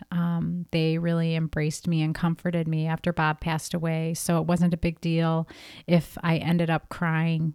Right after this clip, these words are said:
in yoga, which I have done several times. <laughs>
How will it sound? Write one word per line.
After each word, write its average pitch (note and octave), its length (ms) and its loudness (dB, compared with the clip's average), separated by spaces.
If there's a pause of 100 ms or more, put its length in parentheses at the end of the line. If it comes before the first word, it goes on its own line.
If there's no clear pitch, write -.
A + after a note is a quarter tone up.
(160)
in E3+ 380 2
yoga, D#3+ 540 2
which - 440 -2 (100)
I D#3 400 -2 (320)
have E3 580 -4
done D#3 420 -2
several F3 600 0
times. D#3 600 -8
<laughs> - 40 -4